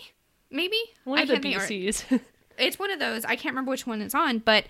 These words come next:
Speaker 1: um, I did get to see the premiere of it at Rose City Comic Con this year, and it's based on a graphic novel and is set in Portland, so I just feel a special love for it. But, um, it is actually a very good show.
Speaker 2: That's good.
Speaker 1: So,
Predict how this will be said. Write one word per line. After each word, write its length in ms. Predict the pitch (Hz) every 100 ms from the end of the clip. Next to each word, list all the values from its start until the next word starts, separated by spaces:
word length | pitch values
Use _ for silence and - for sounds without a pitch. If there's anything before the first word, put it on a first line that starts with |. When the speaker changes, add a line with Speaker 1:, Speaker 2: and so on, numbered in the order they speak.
| - - - - -
Speaker 1:
um, 260 | 220 208 -
I 120 | 214
did 140 | 254
get 100 | 269 247
to 60 |
see 140 | 269 240
the 80 |
premiere 440 | 233 240 220 214 220
of 200 | - 196
it 100 | 208
at 160 | 196 -
Rose 200 | 208 -
City 140 | 208
Comic 320 | - 294 302
Con 440 | - 185 180 226 269
this 260 | - - -
year, 220 | 175 180
and 220 | 220 202
it's 100 | 190
based 240 | - 208 -
on 140 | 202
a 40 | 220
graphic 380 | 185 202 233
novel 420 | 302 285 285 277 277 - - -
and 120 | 226
is 140 | 214 220
set 280 | - 202 220
in 100 | 220
Portland, 500 | 185 170 180 180 196
so 220 | - 185
I 80 | 180
just 220 | 190 -
feel 340 | 196 180 165 - -
a 40 |
special 380 | - 202 - 202
love 180 | 180 180
for 220 | - -
it. 160 | 208 220
But, 240 | 190 - - - - - -
um, 480 | 208 180 135 208 - _ -
it 140 | 269
is 100 | 320
actually 500 | 226 233 - 302 262
a 60 | 226
very 480 | - 220 196 196 185
good 420 | - 190 175 -
show. 480 | - - - 57 - - _
Speaker 2:
That's 200 | 254 -
good. 240 | 226 226 -
Speaker 1:
So, 420 | - 185 -